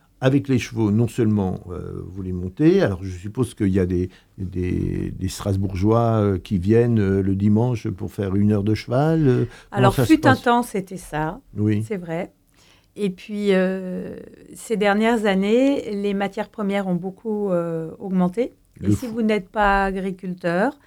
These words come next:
Speaker 2: vous n'avez pas de terre pour cultiver, et c'est très compliqué. Le fourrage coûte très, très cher. Et donc, tout ça,
Speaker 1: Oui, parce que
Speaker 2: j'ai un
Speaker 1: l'hiver,
Speaker 2: peu
Speaker 1: ils peuvent pas aller dans les prés, euh, pour
Speaker 2: Pas
Speaker 1: manger.
Speaker 2: de, euh, hiver ou pas hiver, de toute façon, euh, ils mangent. L'herbe ne, ne les nourrit pas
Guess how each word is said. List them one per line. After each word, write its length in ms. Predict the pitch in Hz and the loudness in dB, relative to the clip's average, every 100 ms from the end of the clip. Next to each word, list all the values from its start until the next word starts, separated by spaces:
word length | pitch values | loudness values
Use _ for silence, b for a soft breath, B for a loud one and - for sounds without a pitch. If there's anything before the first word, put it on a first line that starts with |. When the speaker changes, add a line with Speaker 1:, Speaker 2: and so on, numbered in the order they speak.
| b b b | b b b
Speaker 2:
vous 80 | 208 | -8
n'avez 160 | 190 180 | -2 -2
pas 180 | 190 190 | 0 -2
de 120 | 196 | -2
terre 420 | 196 214 214 214 | 0 2 2 -2
pour 180 | 220 - | -12 -14
cultiver, 680 | 233 202 185 196 214 254 370 b b b b - | -12 -12 -12 -4 2 2 0 b b b b -10
et 200 | 202 196 | -4 -4
c'est 220 | 190 190 | -2 -6
très 200 | 185 269 | -4 -4
compliqué. 540 | 277 269 247 240 202 208 | -2 -2 -2 -2 -2 0
Le 100 | 185 | -4
fourrage 400 | - 190 233 - | -10 -4 -4 -4
coûte 160 | 196 | -14
très, 180 | - 226 | -8 -8
très 200 | - 190 | -8 -12
cher. 300 | - 226 349 - | -4 -4 -4 -2
Et 100 | 214 | -2
donc, 220 | 220 226 | -2 -6
tout 160 | - 233 | -8 -8
ça, 280 | 254 302 339 b b | -2 -2 -2 b b
Speaker 1:
Oui, 120 | 120 113 | -2 0
parce 140 | 110 | 2
que 100 | 139 | 8
Speaker 2:
j'ai 60 | - | 10
un 120 | - | 10
Speaker 1:
l'hiver, 260 | 139 156 147 | 8 6 6
Speaker 2:
peu 60 | |
Speaker 1:
ils 100 | 131 | 4
peuvent 200 | 120 113 | 4 0
pas 160 | - 117 | 4 4
aller 200 | 113 131 | 4 4
dans 120 | 117 | 4
les 120 | 110 | 4
prés, 360 | 107 - 139 131 | 2 2 4 6
euh, 160 | 110 92 | 6 4
pour 160 | 101 | 0
Speaker 2:
Pas 260 | 98 101 147 | 0 4 6
Speaker 1:
manger. 60 | |
Speaker 2:
de, 60 | - | 8
euh, 580 | - - - 339 339 330 320 349 349 | 6 2 -6 -8 -10 -12 -10 -4 0
hiver 300 | 285 311 294 | 4 6 4
ou 60 | |
pas 220 | 247 285 | 2 4
hiver, 360 | 254 240 359 359 | 4 4 4 4
de 100 | 247 | -2
toute 200 | 254 226 | -8 -6
façon, 420 | 208 202 311 302 240 | -4 0 2 4 4
euh, 300 | 208 202 180 | 2 2 4
ils 480 | 185 190 202 202 202 | 4 2 -2 -8 0
mangent. 460 | 220 247 254 208 | 4 4 4 0
L'herbe 460 | 190 226 262 302 233 | 0 4 4 4 2
ne, 240 | 233 240 | 0 2
ne 300 | 233 233 226 | 2 2 2
les 160 | 233 233 | 2 2
nourrit 300 | 233 233 214 | 2 2 -2
pas 260 | 247 214 | 0 0